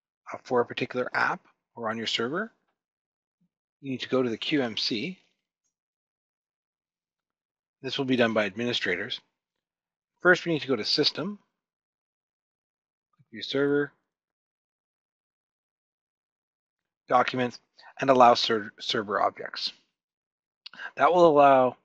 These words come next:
the ability to create objects on the entire server. We also need to enable this on individual documents. We also go to the Documents tab,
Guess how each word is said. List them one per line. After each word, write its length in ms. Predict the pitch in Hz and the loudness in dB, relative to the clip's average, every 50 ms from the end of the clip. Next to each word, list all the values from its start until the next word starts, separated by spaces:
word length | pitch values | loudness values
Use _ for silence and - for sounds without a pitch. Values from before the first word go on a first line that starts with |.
| _ _ _ _ _ _ _ _ _ - | _ _ _ _ _ _ _ _ _ -16
the 60 | 123 | -10
ability 320 | 113 113 127 123 117 113 | -4 -2 0 0 0 -2
to 120 | 104 - - | -4 -6 -4
create 320 | - 127 123 117 117 - _ - | -2 0 0 0 -2 -4 _ -8
objects 460 | - 113 113 104 101 104 95 - - - - | -6 -4 -4 -4 -2 -4 -6 -6 -8 -14 -14
on 100 | - 117 | -12 -12
the 100 | 113 110 | -10 -8
entire 340 | 104 - - 113 107 101 92 | -4 -2 -2 0 -2 -2 -2
server. 440 | - - 113 110 101 87 82 - - _ - - - _ - | -2 -2 0 -2 -2 -2 -6 -10 -12 _ -20 -20 -20 _ -14
We 60 | 135 - - | -12 -4 2
also 320 | 160 165 185 175 - - | 4 4 4 4 2 -2
need 180 | 165 147 135 120 | -2 -2 -2 -4
to 100 | - 123 | -6 -6
enable 280 | 107 101 101 101 95 98 | -6 -4 -6 -6 -6 -8
this 300 | 95 98 92 - - - - _ _ _ _ _ - | -6 -6 -6 -6 -8 -12 -16 _ _ _ _ _ -10
on 140 | 123 120 | -8 -8
individual 460 | 117 110 104 104 95 101 - 95 92 85 | -6 -6 -8 -8 -8 -8 -8 -8 -8 -4
documents. 640 | - 87 82 - - - 104 - _ - - - _ _ _ _ _ _ _ _ _ _ _ _ _ - _ _ _ _ _ - | -2 -2 -2 -4 -6 -18 -20 -20 _ -20 -20 -20 _ _ _ _ _ _ _ _ _ _ _ _ _ -20 _ _ _ _ _ -4
We 60 | 139 | 0
also 240 | 135 143 143 - 156 | 0 0 0 0 -4
go 260 | 139 120 - 123 117 | -4 -2 0 0 0
to 60 | 110 | 0
the 80 | 98 104 | -2 -2
Documents 480 | - 143 143 151 - - 151 117 104 - | 2 2 2 2 2 -2 -6 -6 -8 -6
tab, 280 | - 95 92 95 101 | -4 -2 0 -2 -2